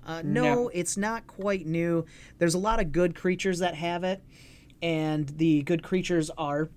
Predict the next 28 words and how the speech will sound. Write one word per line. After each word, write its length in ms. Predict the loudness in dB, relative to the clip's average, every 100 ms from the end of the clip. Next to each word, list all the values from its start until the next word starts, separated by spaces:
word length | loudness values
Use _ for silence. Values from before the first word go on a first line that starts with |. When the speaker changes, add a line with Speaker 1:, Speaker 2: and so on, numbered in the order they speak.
| -6
Speaker 1:
merfolk. 440 | -4 -2 -4 -6 -14 -20 -20 -4
Those 180 | 0 2
things 220 | 0 -2
have 140 | -2 -2
Island 280 | -4 -10 -14
Walk. 300 | -16 -20 -20 -20 -20
Speaker 2:
Uh, 360 | -20 -20 -16
wh-, 160 | -16 -16 -20 -20 -10
I 120 | -4 0
thought 140 | 0
you 60 | -2
said 240 | -4 -4
good. 320 | -4 -4 -6 -18 -20 -20 -20 -20 -20 -20 -20 -18 -8
Speaker 1:
Yeah, 220 | -8 -6
sorry. 480 | -12 -14 -18 -20 -20 -20 -20 -20 -20 -20 -20 -8
Speaker 2:
Don't 160 | -4 -2
get 160 | -2
Terrence's 460 | -2 -2 -2 -6 -6
hopes 260 | -4 -4 -10
up. 160 | -16 -18 -8
Speaker 1:
Okay, 300 | -6 -6 -6
you're 140 | -6
right. 200 | -6 -10 -20 -20 -20 -20 -20 -12 -2
Um, 460 | 0 2 0 -2 0
yeah, 200 | 0 2
so 340 | 2 4 2 -2 -20 -20 -20 -20 -20 -20 -20 -20 -20 -20 -20 -6
<laughs> 400 | 0 0 2 4
bears, 880 | 6 6 6 6 6 6 2 -4